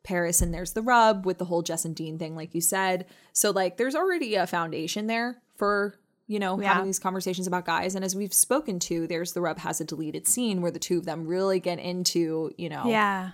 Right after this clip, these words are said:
Speaker 1: the nitty gritty. Well, Paris tries to get into the nitty gritty with her, and she's like, "He likes you, you know?"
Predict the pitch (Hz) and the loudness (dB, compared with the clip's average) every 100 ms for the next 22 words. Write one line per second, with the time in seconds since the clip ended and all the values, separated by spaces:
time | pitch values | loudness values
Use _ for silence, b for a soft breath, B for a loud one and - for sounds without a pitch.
0 | - 208 196 175 175 214 190 170 165 165 | -2 2 4 2 2 0 2 0 -2 8
1 | 247 226 214 208 - - 220 220 - 180 | 12 12 10 2 -12 -2 0 0 0 0
2 | 165 - 156 - - 165 151 147 151 156 | 2 -2 -6 -6 -6 -6 -6 -8 -8 -8
3 | 92 - - 156 - 185 175 190 190 190 | -8 -8 -8 -8 -4 -4 0 2 2 2
4 | - 123 82 80 98 | -2 -4 -8 -8 -8